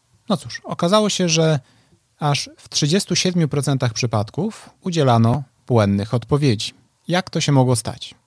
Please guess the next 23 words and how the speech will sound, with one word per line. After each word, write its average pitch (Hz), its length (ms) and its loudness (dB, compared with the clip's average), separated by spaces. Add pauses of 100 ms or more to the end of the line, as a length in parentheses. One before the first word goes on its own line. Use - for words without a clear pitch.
(360)
Pomyślicie 147 500 2
może, 120 360 4
że 147 400 2 (520)
wynika 143 440 0
to 151 100 -4
po 151 120 -2
prostu 143 420 0
z - 100 -4
tego, 123 380 0
że 131 420 0 (420)
te 151 120 -2
linie 139 220 2
były 156 200 2
do 143 80 0
siebie 139 280 0
bardzo, 123 460 2
bardzo 123 300 2
podobne. 127 420 0 (640)
Otóż - 280 -6
nie. - 160 -2 (800)
Problemem 175 560 2
były 123 380 4 (500)
inne 139 460 4